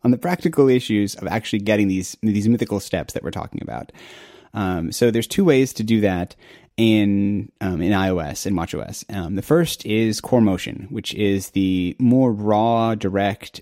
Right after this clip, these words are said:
motion A P I, and that provides concepts of steps, distance, and floors if you have a device that has a barometer on it. Um, it also includes things like cadence and pace, but for my purposes, I don't really worry about those. Um, and Core Motion is,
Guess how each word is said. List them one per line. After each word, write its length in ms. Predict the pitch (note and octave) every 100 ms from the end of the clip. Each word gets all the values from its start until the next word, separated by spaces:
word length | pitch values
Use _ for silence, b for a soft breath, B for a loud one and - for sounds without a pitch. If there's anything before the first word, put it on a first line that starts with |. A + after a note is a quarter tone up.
| -
motion 340 | G#2+ G#2 -
A 80 | F#2
P 160 | -
I, 320 | E2+ D#2 G2 G#2+
and 160 | A2
that 120 | G#2+ G#2
provides 520 | A#2 G#2 G2+ G2+ -
concepts 480 | - G2+ - F2+ -
of 240 | F#2 -
steps, 520 | - - C3+ - - - B B
distance, 560 | D3+ - C3 B2 - -
and 280 | G2 G2 G2
floors 680 | - D#3 D#3+ A#2 G#2+ G#2 -
if 140 | G#2
you 80 | G2
have 100 | G2
a 60 | F#2+
device 400 | F#2 F2+ F2+ -
that 180 | F#2+
has 420 | F2 F#2 F2 F2 -
a 140 | F2+
barometer 460 | F2 F2 E2+ E2 D#2+
on 180 | - E2
it. 180 | - - - B
Um, 160 | B F2+
it 60 | G2
also 200 | G2 G2+
includes 460 | G#2+ G#2+ G#2+ F#2+
things 180 | F#2+ F#2
like 260 | F2+ - -
cadence 300 | - A2+ G2+
and 100 | F#2
pace, 300 | - D#2+ -
but 220 | - D2
for 120 | -
my 140 | F#2 F#2
purposes, 400 | F#2 F2+ F#2 F2
I 60 |
don't 140 | F2 C#2+
really 180 | D#2+ E2
worry 200 | E2+ G#1+
about 260 | - -
those. 340 | - - - - B B B B B B
Um, 320 | A2 G#2 G2+
and 160 | - G#2+
Core 140 | C3
Motion 320 | C3+ G#3+ - A#2
is, 340 | G#2 - -